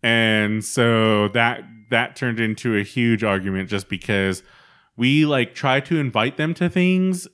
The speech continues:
and it's usually they won't respond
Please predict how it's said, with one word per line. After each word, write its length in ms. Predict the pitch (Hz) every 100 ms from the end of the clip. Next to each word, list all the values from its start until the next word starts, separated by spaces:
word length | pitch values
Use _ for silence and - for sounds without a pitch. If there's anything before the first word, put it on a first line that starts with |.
| -
and 800 | 123 113 113 110 107 107 107 101 _ _ _ _ _ _ _ _ - -
it's 300 | 117 110 -
usually 800 | 127 120 107 113 117 113 110 110 - - _
they 100 | 110
won't 220 | 113 120 110
respond 640 | - 135 135 170 202